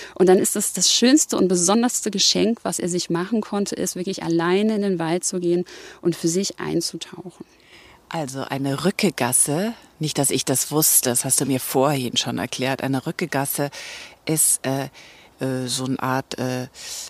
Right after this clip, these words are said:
Speaker 2: Weg, wo, äh, Förster Baumbestand oder Bäume irgendwie, äh, abtransportieren, also irgendwie so ein, ähm, äh, gute Orientierung, so kann man nicht, äh, sich verlaufen und sich dann vielleicht auch ganz gut auf diese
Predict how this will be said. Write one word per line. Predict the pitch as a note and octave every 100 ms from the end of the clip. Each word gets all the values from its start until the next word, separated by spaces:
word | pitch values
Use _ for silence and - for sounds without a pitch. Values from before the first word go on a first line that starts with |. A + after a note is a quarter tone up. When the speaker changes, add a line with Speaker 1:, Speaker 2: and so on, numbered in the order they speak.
| -
Speaker 2:
Weg, | B2 A#2 A#2+ C#3+ F3 - D3 C#3+
wo, | C#3+ C3+ C3 B2+
äh, | - B2+ B2+
Förster | B2 - C3+ - - - C#3 C3+ C3+ - - - - _
Baumbestand | - A#2+ E3+ F3 F3 - D#3+ C#3+
oder | C#3
Bäume | - A#2+ E3 D3+
irgendwie, | C#3 C#3+ C3+ C3+
äh, | - A#2+
abtransportieren, | - C3+ - F3+ F3 E3+ - E3+ F3+ G3
also | D3 C#3+ C#3+
irgendwie | - D3+ D3+ - C#3+ C#3+ - - -
so | - D3+ -
ein, | D3 D3 -
ähm, | C#3+ C3+ C3+ - - -
äh, | - A#2 - -
gute | A3 A3+ -
Orientierung, | E3 D#3 C#3+ - D3+ G3 G#3
so | E3
kann | - E3+
man | E3+
nicht, | D#3+ E3+ - -
äh, | D3 D3 - - - - -
sich | - -
verlaufen | E3+ D3+ B2+ C3+ G#3 - A3
und | E3+
sich | F3 -
dann | E3
vielleicht | D#3+ E3 E3 -
auch | -
ganz | D3+ D3+ -
gut | E3+ -
auf | - D3
diese | - D#3 D#3 D3+ D3 D3+